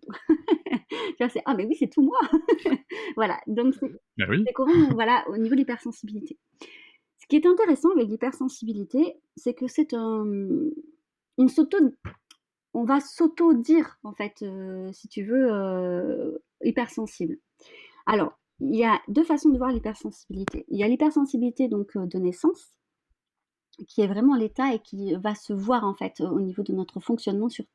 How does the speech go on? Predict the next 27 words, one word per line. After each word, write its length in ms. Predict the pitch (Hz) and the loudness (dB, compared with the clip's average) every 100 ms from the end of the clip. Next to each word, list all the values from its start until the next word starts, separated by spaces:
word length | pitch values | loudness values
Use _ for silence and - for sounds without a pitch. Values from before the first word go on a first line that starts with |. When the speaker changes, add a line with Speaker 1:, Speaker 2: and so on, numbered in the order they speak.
| - | -10
Speaker 1:
toute 220 | 269 - | -8 -2
notre 240 | 214 180 | -2 -2
vie. 200 | 185 247 - _ _ - - | -4 -4 -4 _ _ -20 -8
Et 60 | 196 | -4
on 40 | |
va 120 | 185 196 | 0 0
le 40 | |
voir 220 | 214 214 | 0 0
dès 180 | 196 214 | 2 2
l'enfance. 560 | 202 190 - - - - | 2 0 -2 -4 -6 -6
Donc, 180 | 196 - | -4 -2
euh, 160 | 185 _ | -4 _
certes, 400 | _ - 311 - | _ -2 -2 -4
souvent, 240 | 208 220 285 | -8 0 4
on 60 | |
nous 140 | 240 208 | 4 2
dit, « 200 | 285 302 | -4 -2
Tous 100 | - | 0
les 140 | 277 220 | 0 0
enfants 180 | 214 | -2
sont 140 | 285 233 | -2 -2
hypersensibles. » 640 | 220 220 220 220 - 175 - _ | -2 -4 -6 -4 -6 -6 -10 _
C'est 160 | - 240 | -6 -6
faux. 260 | - 185 _ _ _ _ _ _ _ _ | -4 -10 _ _ _ _ _ _ _ _
C'est 140 | - | -8
faux. 240 | - 190 330 330 | -6 -8 -8 -6
Oui, 240 | 202 330 | 2 2